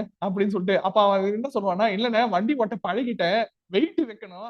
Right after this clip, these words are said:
அதுக்காக தானே உங்களை ஏத்துனேன்" பாருங்க அந்த கதை. உங்களுக்கு என்னன்னா, அந்த சூரியன் கர்மா சம்பந்தப்பட்ட ஆட்கள் இருக்காங்க பாருங்க, அவங்கள ட்ரையலுக்குன்னே யூஸ் பண்ணுவாங்க. ட்ரையல் and எரர். ட்ரையல் ஆகி சக்சஸ் ஆயிடுச்சுன்னா, அதுக்கப்புறம் நம்மளே ஃபாலோ பண்ணிக்கலாம். ட்ரையல் ஆகி ஒருவேளை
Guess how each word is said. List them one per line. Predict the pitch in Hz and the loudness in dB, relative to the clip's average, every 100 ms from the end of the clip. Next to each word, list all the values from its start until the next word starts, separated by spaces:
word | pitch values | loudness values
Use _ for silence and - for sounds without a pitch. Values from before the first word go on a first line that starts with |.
| 190 | -14
அதுக்காக | 196 233 226 | -16 -14 -14
தானே | 262 | -16
உங்களை | 226 208 196 | -18 -18 -16
ஏத்துனேன்" | 214 220 196 | -14 -14 -14
பாருங்க | 180 165 156 139 135 | -18 -20 -20 -20 -12
அந்த | 180 170 | -4 4
கதை. | 170 175 - _ _ _ _ _ _ _ | 4 4 0 _ _ _ _ _ _ _
உங்களுக்கு | 175 175 185 | -4 0 2
என்னன்னா, | 262 202 190 254 262 - _ _ _ 165 | 2 2 4 4 2 -8 _ _ _ -12
அந்த | 196 196 | -6 -4
சூரியன் | 196 330 302 247 | 0 0 2 2
கர்மா | 220 214 | 2 2
சம்பந்தப்பட்ட | 208 196 196 196 175 | 0 -2 -4 0 0
ஆட்கள் | 208 190 | 0 -4
இருக்காங்க | 175 175 160 | -2 -2 -2
பாருங்க, | 147 143 139 | -6 -6 -6
அவங்கள | 175 202 208 | -4 0 0
ட்ரையலுக்குன்னே | 208 226 277 339 254 254 277 | 2 4 6 4 2 0 0
யூஸ் | 240 233 | -2 -4
பண்ணுவாங்க. | 208 175 147 127 _ _ _ _ _ _ _ _ | -4 -4 -4 -8 _ _ _ _ _ _ _ _
ட்ரையல் | 190 226 269 | 2 4 4
and | 220 196 | 4 4
எரர். | 180 156 - _ _ _ | 4 0 -6 _ _ _
ட்ரையல் | 202 247 277 | 2 4 6
ஆகி | 262 277 | 4 2
சக்சஸ் | 240 311 277 | -2 -4 0
ஆயிடுச்சுன்னா, | 214 202 247 233 | 0 0 -2 -2
அதுக்கப்புறம் | 214 226 226 | -2 -2 -2
நம்மளே | 196 226 220 | 0 0 2
ஃபாலோ | 185 190 | 2 2
பண்ணிக்கலாம். | 190 170 151 135 _ _ _ _ - | 0 -4 -6 -8 _ _ _ _ 0
ட்ரையல் | 214 285 311 285 | 2 6 6 6
ஆகி | 262 247 302 339 233 | 4 2 0 -2 0
ஒருவேளை | 202 233 247 285 | 2 4 4 4